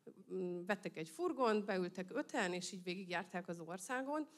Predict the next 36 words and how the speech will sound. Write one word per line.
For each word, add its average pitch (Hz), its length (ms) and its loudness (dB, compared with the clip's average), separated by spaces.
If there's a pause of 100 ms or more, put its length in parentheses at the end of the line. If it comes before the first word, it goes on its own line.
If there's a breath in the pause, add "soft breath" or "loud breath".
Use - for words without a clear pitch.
(180 loud breath)
Nem 262 160 6
is 214 100 4
akartak 208 360 0
hazajönni, 277 360 6
úgyhogy 240 240 4
még 220 180 8
így 226 100 2
menet 208 260 4
közben 185 280 0
is 180 60 0
kerestek 185 460 2
még 190 200 4
olyan 180 200 2
munkát, 190 360 -2
amit 170 180 -4
el 180 120 0
tudtak 180 340 -6
így 180 100 -6
vállalni 170 460 0
hirtelen, 240 500 2
illetve 190 300 0
így 190 100 2
a 190 60 4
tengerpartra 185 600 2
jártak 185 440 -2
ki, 226 120 -8
és 180 180 -2
készítettek 180 600 -8
ilyen 185 140 -2
kézműves 175 640 -2
dolgokat, 214 500 0
és - 120 -8
akkor 190 200 -4
ott 170 200 -6
árulták, 180 580 -2
és 185 180 -4